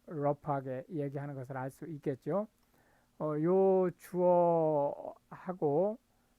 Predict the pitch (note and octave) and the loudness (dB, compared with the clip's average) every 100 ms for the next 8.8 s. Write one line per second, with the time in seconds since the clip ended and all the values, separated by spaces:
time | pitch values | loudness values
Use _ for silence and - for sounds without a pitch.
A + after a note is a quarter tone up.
0 | _ D3 C3+ C3+ - F3 D3+ C#3+ C#3 - | _ -8 -6 -8 -10 -6 -4 -4 -6 -6
1 | D3 D3 B2 - F3 F#3 F3 D#3 D3 C#3 | -6 -6 -12 -10 -8 -6 -4 -2 -2 -4
2 | C#3 - F3 D3+ C#3+ C#3 C3+ C#3 C#3+ - | -8 -8 -6 -6 -8 -8 -8 -6 -8 -10
3 | - C#3+ C#3+ - _ _ _ _ C3+ D3 | -8 -6 -8 -14 _ _ _ _ -4 -4
4 | D#3+ F3 F3 D3+ D#3 D3 D3 D3 - G#3 | -2 -2 -2 -2 -4 -6 -10 -10 -10 -6
5 | F#3 F3 G#3+ A3 _ _ _ _ D3 D#3+ | -2 0 0 0 _ _ _ _ -2 -2
6 | - D3 B2 - D3 D#3 D3+ - - E3+ | -4 -8 -8 -8 -4 -2 -4 -6 -12 -8
7 | D#3+ C3+ C#3+ B2+ G3+ G#3+ - C3 B2 - | -8 -6 -8 -6 -6 -8 -10 -12 -12 -16
8 | _ _ _ _ - C#3 B2+ B2+ | _ _ _ _ -12 -8 -6 -8